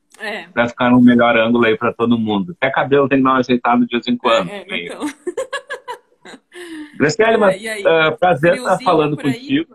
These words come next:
Speaker 2: né?
Speaker 1: <laughs>
Speaker 2: Oi?
Speaker 1: Friozinho por aí também?
Speaker 2: Friozinho chegando aqui também, já com, com força, né?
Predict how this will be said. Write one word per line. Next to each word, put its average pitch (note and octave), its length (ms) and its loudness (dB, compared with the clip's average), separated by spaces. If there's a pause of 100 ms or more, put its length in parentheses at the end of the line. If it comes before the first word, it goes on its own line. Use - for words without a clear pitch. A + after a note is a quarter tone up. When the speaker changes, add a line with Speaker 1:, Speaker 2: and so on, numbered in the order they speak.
Speaker 2:
né? - 240 -4
Speaker 1:
<laughs> C4+ 300 -10 (140)
Speaker 2:
Oi? A3 340 4 (680)
Speaker 1:
Friozinho A#3 680 -14
por C4+ 160 -18
aí A#3 180 -12
também? B3 440 -16 (840)
Speaker 2:
Friozinho C3 500 0
chegando E3 400 2
aqui F3+ 200 0
também, E3+ 460 0
já B2+ 340 2
com, B2+ 220 -10 (160)
com G2+ 100 -14 (120)
força, C3+ 460 0
né? A2 420 0